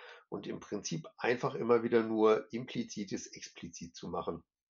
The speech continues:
Und das begegnet uns natürlich in unserem Alltag zuhauf. Kennst du ja sicher auch selber die Situation, dass man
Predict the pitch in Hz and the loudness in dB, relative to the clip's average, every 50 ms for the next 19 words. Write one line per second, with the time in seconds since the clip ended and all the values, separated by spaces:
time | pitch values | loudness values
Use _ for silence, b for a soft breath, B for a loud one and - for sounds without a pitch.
0 | _ _ - 92 95 85 - - - 98 101 104 110 113 104 - - - - - | _ _ -8 -4 -4 -4 -4 -6 -8 -4 -2 -2 0 0 -2 -4 -4 -6 -2 -4
1 | 95 - - 101 - - 113 107 98 95 101 92 - - 104 - 101 98 - - | -4 -2 -2 -6 -6 -4 -6 -4 0 0 0 0 2 0 2 2 0 -2 -2 -2
2 | - 95 - 101 92 87 85 - - _ _ _ b b b b b b b - | -2 0 4 4 4 2 2 -6 -14 _ _ _ b b b b b b b -6
3 | - 104 95 - - 95 98 92 95 95 110 - - - - 95 101 101 107 98 | -6 -4 -4 -4 -2 -2 -2 0 2 4 4 4 4 4 2 4 4 6 4 4
4 | 95 98 98 104 101 - 107 98 92 - - 98 101 104 98 95 - - 101 98 | 2 0 -4 -4 2 4 4 4 4 4 0 2 2 2 2 0 0 0 0 0
5 | 95 95 | 0 -2